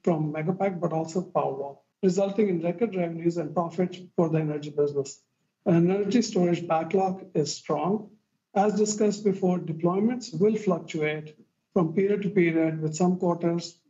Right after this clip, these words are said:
seeing large increases and others seeing a decline. Recognition of storage gigawatt hours is dependent on a variety of factors, including logistics timing, as we send units from a single factory to markets across the world,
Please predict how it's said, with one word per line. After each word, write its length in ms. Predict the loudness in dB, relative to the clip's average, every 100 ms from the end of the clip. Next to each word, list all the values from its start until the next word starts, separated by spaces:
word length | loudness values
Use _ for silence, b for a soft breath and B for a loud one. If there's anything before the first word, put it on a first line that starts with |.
| _
seeing 420 | -4 -2 -2 -4 0
large 320 | 0 0 -4
increases 600 | 0 0 2 2 0 -2
and 180 | -4 -2
others 400 | -2 0 -2 -2
seeing 240 | -4 -2 -4
a 60 |
decline. 480 | -8 -4 -2 -2 -6 _ _ _ _ _ _ 0
Recognition 640 | 2 2 2 0 2 2
of 340 | 0 -4 -8 -18 _
storage 540 | -2 2 2 2 2
gigawatt 440 | 2 2 2 2 0
hours 300 | 0 0 -2
is 140 | -4
dependent 420 | -2 0 0 0
on 140 | -2 -4
a 100 | -8 -14 _ 0
variety 440 | 2 2 2 0
of 120 | -2
factors, 640 | -2 -6 -4 -4 -4 -6 -8
including 600 | 0 2 2 2 0 -6 _ _ _ -2
logistics 560 | 0 2 2 0 -2 0
timing, 640 | 0 2 2 2 0 -2 -14 _ _ _ _
as 200 | 2 4
we 80 | 2
send 520 | 2 2 2 0 0
units 320 | 2 2 -2 -2
from 240 | -2 -2
a 60 | -4
single 360 | 2 2 2
factory 460 | 0 -4 -2 -4 -2
to 120 | 0
markets 440 | 0 0 0 -2
across 320 | -2 -2 -2 0
the 80 |
world, 440 | 0 0 -4 -6